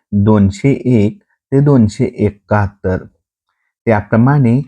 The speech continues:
आणखीनही एका प्रकाराने हे निजधाम जाणणे सोपे आहे. तरी योगी लोक योग्य काळी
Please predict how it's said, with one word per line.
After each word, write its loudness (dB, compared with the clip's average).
आणखीनही 0
एका -2
प्रकाराने -2
हे 0
निजधाम 2
जाणणे 0
सोपे -2
आहे. -2
तरी -2
योगी 2
लोक 2
योग्य 2
काळी 0